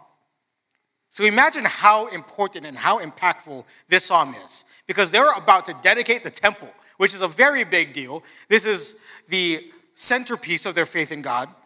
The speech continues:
It is a national symbol of pride. They're thinking about the fact that God has restored their country. So now, in this momentous occasion, they are singing this psalm,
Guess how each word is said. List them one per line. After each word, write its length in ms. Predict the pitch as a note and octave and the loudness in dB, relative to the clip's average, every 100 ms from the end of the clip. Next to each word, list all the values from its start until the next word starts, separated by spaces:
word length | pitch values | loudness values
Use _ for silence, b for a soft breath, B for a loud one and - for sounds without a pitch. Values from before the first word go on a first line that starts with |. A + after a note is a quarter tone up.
| _ B B F#3+ | _ B B 2
It 100 | F#3 | 4
is 220 | F3+ - | 4 0
a 220 | F3 F3 D#3+ | -4 -4 -2
national 500 | F#3 G#3 - A#3+ G3 | 2 2 0 -6 -6
symbol 340 | G#3 E3 E3 | -6 -6 -6
of 100 | D3+ | -6
pride. 380 | - C3+ D3+ E3 | -2 0 0 0
They're 280 | F3+ E3 C#3+ B _ | 0 0 -2 B _
thinking 320 | C4 C4 G3 | 0 0 4
about 200 | F#3 F3 | 4 4
the 80 | D#3+ | 2
fact 220 | F3+ E3 | 2 2
that 160 | D#3+ | 0
God 180 | F3 G#3 | 4 4
has 200 | G#3 F3+ | 4 0
restored 400 | F3 - G3+ G3 | -2 -6 -4 -2
their 80 | F3+ | -2
country. 500 | - F#3 D#3+ D3 B2+ b b | 0 -2 0 -12 -12 b b
So 140 | - G3+ | -10 0
now, 340 | B3 B3+ G3+ - | 4 4 2 0
in 140 | C#4+ | -2
this 200 | C#4+ - | 0 0
momentous 760 | G3+ F#3 F#3 B3 C4 C4 B3+ - - | -2 -2 0 0 0 0 0 -2 -14
occasion, 600 | E3 B3+ C#4 D#3 C3+ C#3+ b b | -2 0 0 -2 -12 -16 b b
they 120 | G#3+ | 0
are 180 | A3 G#3+ | 4 2
singing 640 | - - F4 D#4+ E3+ F#3 - B B B2 - | 0 -4 -4 0 0 0 -14 B B -20 0
this 180 | D4+ - | 2 2
psalm, 460 | - F#3+ C3 G#2 | -2 -4 -4 -6